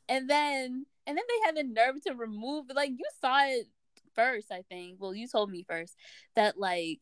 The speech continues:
they had removed the general sale, but I was like, "Yeah, I'm pretty sure, like, that's, maybe they're just, like,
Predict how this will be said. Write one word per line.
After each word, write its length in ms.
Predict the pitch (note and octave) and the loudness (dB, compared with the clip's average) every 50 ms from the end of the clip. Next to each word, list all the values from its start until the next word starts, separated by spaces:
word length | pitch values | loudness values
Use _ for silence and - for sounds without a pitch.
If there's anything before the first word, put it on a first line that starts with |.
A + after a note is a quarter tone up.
| - - | -8 -4
they 140 | F#3 G3+ G#3 | -2 0 0
had 120 | G#3+ G3 | 2 0
removed 320 | F#3+ F#3 F#3+ F#3+ G3 G3+ G3 | 0 -2 -2 -2 0 0 0
the 60 | F3+ | -2
general 500 | - F#3+ F3+ F3+ F3+ F3 F3 F3 E3+ F3+ | -2 -2 -2 -2 -4 -4 -2 -4 -4 -4
sale, 380 | - - - F3 F3 F#3 F3 F3 | -6 -6 -2 2 2 2 2 2
but 100 | - G3 | 0 0
I 60 | G#3 A3+ | 2 0
was 140 | A#3 A#3 | 2 0
like, 140 | A#3 A#3 A#3+ - | -2 -2 0 2
"Yeah, 300 | G#4 G4 F#4+ F#4 F4+ D#4+ - | 2 4 4 4 2 0 0
I'm 180 | C#4 E4+ F#4+ F#4 | -2 -6 -6 -4
pretty 300 | - G4 G4 F#4+ F4+ E4+ | -2 -2 -2 -2 -2 -4
sure, 400 | - - B3+ B3 B3 A#3+ A#3+ A#3 A3+ | -4 -4 -4 -2 -2 -2 -2 -2 -2
like, 220 | G#3+ G3+ G3+ G3+ G3 - | -2 -2 -2 -6 -8 -6
that's, 260 | G3+ G3+ G3 G3+ - | -6 -6 -6 -6 -10
maybe 280 | F#3 F3+ F#3+ G3 G3 G#3 | -10 -8 -8 -8 -6 -4
they're 160 | G3 F#3+ G3 | -2 -2 -2
just, 260 | G3 - F#3 F3 - - | 0 -2 -4 -4 -4 -4
like, 160 | E3+ E3 | -6 -6